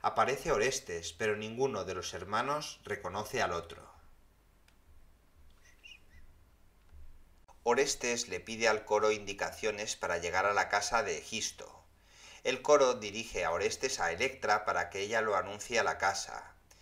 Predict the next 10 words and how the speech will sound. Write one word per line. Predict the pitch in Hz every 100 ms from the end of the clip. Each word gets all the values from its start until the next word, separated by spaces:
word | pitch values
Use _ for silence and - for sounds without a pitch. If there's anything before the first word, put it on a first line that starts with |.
| - - -
Electra | 127 160 - 120
está | 117 127
desconsolada | 135 - 131 127 117 104 104
al | 107
ver | 104 101
las | 110 -
cenizas | 95 98 117 113
de | 107
su | -
hermano. | - 85 95 87 -